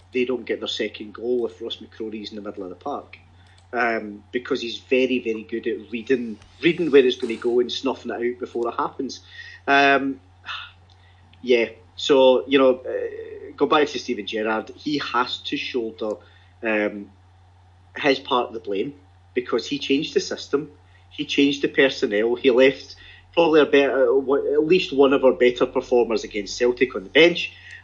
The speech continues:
and, um, and it didn't work. You know, the players basically didn't show after twenty minutes. Um, and we've talked about it, heads went down collectively. You and I were,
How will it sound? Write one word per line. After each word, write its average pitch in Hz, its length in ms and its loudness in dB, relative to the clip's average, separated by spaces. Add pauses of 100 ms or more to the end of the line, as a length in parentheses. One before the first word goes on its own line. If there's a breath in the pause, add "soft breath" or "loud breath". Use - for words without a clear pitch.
(140 loud breath)
and, 143 640 4 (240)
um, 139 560 2
and 147 140 -2
it 151 140 -2
didn't 131 320 -8
work. 185 320 -4 (180)
You 143 100 0
know, 135 120 4
the 123 100 -2
players 131 580 2 (920)
basically 104 800 2 (420)
didn't - 340 -8
show - 400 4 (200)
after 127 220 0
twenty 104 340 -6
minutes. 135 400 -4 (400 loud breath)
Um, 117 380 2 (540 soft breath)
and 147 100 2
we've 151 140 0
talked 113 240 -4
about 113 220 -2
it, 101 120 -4
heads 143 300 2
went 123 240 -2
down 110 340 -4 (180)
collectively. 113 920 0 (1040 loud breath)
You 160 120 8
and 165 60 8
I 139 120 6
were, 120 320 4